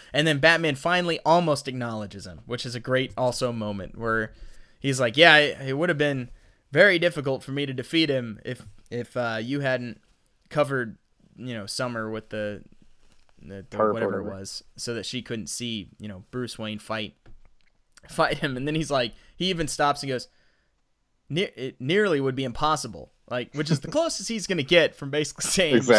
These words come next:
Speaker 2: Exactly.
Speaker 1: my life." And,
Speaker 2: Yeah.
Speaker 1: uh, so that, that's a good pay-, payoff to the whole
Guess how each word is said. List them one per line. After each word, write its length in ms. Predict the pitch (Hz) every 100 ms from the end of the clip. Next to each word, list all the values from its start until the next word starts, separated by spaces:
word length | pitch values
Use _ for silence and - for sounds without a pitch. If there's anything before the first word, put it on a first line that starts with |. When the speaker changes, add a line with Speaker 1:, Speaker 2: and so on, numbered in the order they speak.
| 98
Speaker 2:
Exactly. 180 | 98 95
Speaker 1:
my 80 |
life." 300 | 135 139 123 - - - - - 139
And, 340 | 143 139 117
Speaker 2:
Yeah. 140 | 95
Speaker 1:
uh, 280 | 123 117 110 -
so 160 | 147
that, 180 | 151 147
that's 200 | 160 156
a 40 |
good 380 | 143 147 151 113 -
pay-, 260 | - 143 -
payoff 580 | - 147 139 104 95 - -
to 100 | 123
the 120 | 120
whole 440 | 117 135 127 117